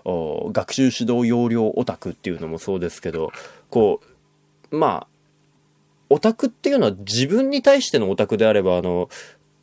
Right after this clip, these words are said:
自分に対するなんかこう、ネームタグを貼っつけるみたいな、こう、自分はそういう肩書きなんだって思い込むことが多分大事だと思うんです。「俺、ダカーポツーオタク」みたいな。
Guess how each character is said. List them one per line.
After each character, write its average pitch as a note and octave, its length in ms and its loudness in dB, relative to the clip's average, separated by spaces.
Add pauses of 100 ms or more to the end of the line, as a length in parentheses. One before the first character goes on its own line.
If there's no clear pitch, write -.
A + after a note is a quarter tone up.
(120)
自 D3 200 -2
分 A3+ 200 4
に A#3+ 140 2
対 A#3+ 220 6
す A#3 120 0
る E3 120 4
な D3+ 80 2
ん D3+ 80 -2
か A2+ 100 -2
こ F2+ 640 0
う、 A#2 40 -4
ネ C#3 260 4
ー - 20 -4
ム F3 400 0
タ F3 120 -4
グ G2 300 0
を F2+ 120 2
貼 G2+ 120 -2
っ - 60 -14
つ - 100 -6
け B2+ 100 0
る G#2 60 -2
み F#2+ 80 -4
た F2 140 -6
い D#2+ 40 -8
な、 D#2+ 140 -10
こ E2 480 -4 (600)
う、 C#3 40 -8
自 C3+ 160 -2
分 G#3+ 300 4
は G#3+ 80 4
そ F#3+ 240 4
う G3+ 80 6
い F#3 80 2
う F#3+ 100 2
肩 - 240 -6
書 F#3 140 -2
き A#3 100 2
な A#3 100 4
ん A#3 120 2
だ G3+ 100 4
っ - 60 -2
て - 400 -2 (720)
思 D#3+ 400 6
い B3 60 4
込 C4 180 2
む A#3+ 120 4
こ A2+ 100 2
と F#2 100 0
が E2 120 -4
多 B2 160 -6
分 F#2 200 -6
大 F2+ 180 -2
事 F2 120 -8
だ F2 80 -6
と - 100 -6
思 E2 220 -8
う - 20 -10
ん E2 60 -10
で E2+ 40 -10
す。 - 140 -12 (1000)
「俺、 C3 400 4 (140)
ダ G#2+ 180 0
カ B2+ 200 0
ー - 40 -2
ポ A#2+ 140 -4
ツ A#2 220 -4
ー A#2 60 2
オ A#2+ 80 0
タ G2 120 -4
ク」 G#2 400 -4
み F2 80 -10
た - 120 -16
い - 80 -20
な。 - 160 -20